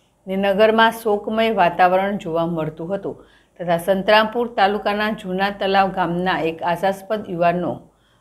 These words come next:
કરુણ મોત થતાં જૂના તલાવ ગામે પણ શોકમય વાતાવરણ જોવા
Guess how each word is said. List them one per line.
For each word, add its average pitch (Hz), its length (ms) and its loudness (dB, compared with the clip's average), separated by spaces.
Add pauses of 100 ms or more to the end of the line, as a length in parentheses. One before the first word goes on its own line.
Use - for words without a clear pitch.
(200)
કરુણ 226 400 4
મોત 196 200 2 (120)
થતાં 214 360 0 (300)
જૂના 233 340 4
તલાવ 240 380 6
ગામે 196 320 0
પણ 165 300 -2
શોકમય 214 520 -2 (640)
વાતાવરણ 214 680 2
જોવા 170 220 0